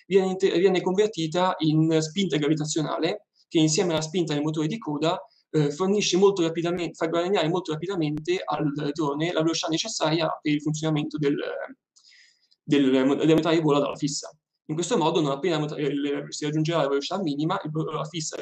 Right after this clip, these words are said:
otterrà la capacità di generare la potenza sufficiente e quindi, eh, si, si passerà al volo di crociera.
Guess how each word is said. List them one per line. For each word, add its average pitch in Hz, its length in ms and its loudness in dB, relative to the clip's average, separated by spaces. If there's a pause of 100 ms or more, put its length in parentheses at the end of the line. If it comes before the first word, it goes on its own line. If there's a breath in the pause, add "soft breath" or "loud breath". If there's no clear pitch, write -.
(140)
otterrà 151 300 -4
la 143 80 -4
capacità 156 480 -6
di 143 100 -6
generare 143 400 -6
la 151 100 -6
potenza - 380 -8
sufficiente 165 720 -8 (260)
e 233 140 -2
quindi, 156 500 4
eh, 143 560 4
si, 156 300 0
si - 160 -4
passerà 175 320 0
al 143 120 2
volo 139 120 -2
di 135 80 -6
crociera. - 440 -12